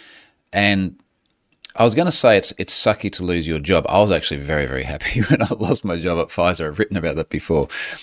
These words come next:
But as I was sitting there and redundancies are getting handed out, I could see how other people around the room felt. So I understand that can be an enormously stressful thing for people.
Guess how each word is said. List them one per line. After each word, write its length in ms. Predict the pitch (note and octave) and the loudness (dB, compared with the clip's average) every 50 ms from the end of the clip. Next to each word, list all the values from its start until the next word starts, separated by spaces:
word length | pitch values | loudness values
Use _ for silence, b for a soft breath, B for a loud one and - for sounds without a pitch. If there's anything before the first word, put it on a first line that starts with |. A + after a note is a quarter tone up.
| B B _ _ _ | B B _ _ _
But 360 | - B2+ A#2 G2 F2+ - _ _ _ _ _ _ _ _ - | -2 0 0 0 0 -4 _ _ _ _ _ _ _ _ -4
as 220 | G2+ G#2+ A#2 A2 | -4 -2 -2 0
I 100 | A2+ A2 | 0 -2
was 180 | G#2+ G#2 F#2+ - | -2 -2 -4 -4
sitting 280 | - A#2+ G#2 G#2 G2+ | -4 -2 -2 -2 -2
there 120 | F#2+ F2+ F2+ | 0 -2 -2
and 80 | F2 | -2
redundancies 500 | E2+ E2 D#2 F2 F2+ F2+ E2+ - E2+ D2+ | -2 -2 0 0 0 0 -2 -4 -6 -4
are 40 | D#2+ | -4
getting 220 | D2+ D#2+ D#2 D#2 D#2+ | -4 -2 -2 -2 -2
handed 320 | F2+ F2 E2+ D#2+ D#2 D#2 | 0 0 0 0 0 0
out, 220 | D#2 D2+ D2 - | 2 2 0 0
I 80 | - D#2 | -2 -4
could 180 | - - D#2 - | -4 -6 -4 -2
see 240 | - - F2 D#2+ | -2 0 0 0
how 120 | D2+ D#2 D2+ | 0 2 0
other 160 | D2 C#2+ D#2 | 0 0 -2
people 320 | - - C#2+ C2+ - C2+ | -4 -6 -8 -8 -6 -6
around 120 | C#2 C2+ B1+ | -6 -6 -4
the 80 | C2 | -2
room 220 | C#2+ E2+ F2 F2 F2+ | 0 2 2 2 0
felt. 280 | - - A#1+ G#1+ - | -2 -4 -4 -4 -4
So 140 | - - C2 | -4 -4 -2
I 80 | A1+ - | 0 4
understand 500 | G2 G2 F2+ - - - E2+ D#2 D2 D2 | 4 4 4 4 4 2 2 2 2 0
that 120 | B1 - | -2 -2
can 120 | - E2+ D2+ | -2 -2 0
be 160 | D2 D2 C#2+ | 0 0 0
an 100 | C#2+ C#2+ | 0 -2
enormously 540 | C#2 D2 D2+ D#2 D#2+ D#2+ D#2+ D#2+ - - D2+ | -2 -2 0 0 2 2 2 2 2 0 0
stressful 400 | - - D#2 C#2+ - - - C#2 | 0 2 2 2 0 0 -2 -4
thing 240 | - - F2 F#2 | -2 0 0 0
for 120 | F#2+ - - | 0 -2 -4
people. 400 | - D2+ C2+ - - - - | -4 -4 -4 -4 -4 -8 -10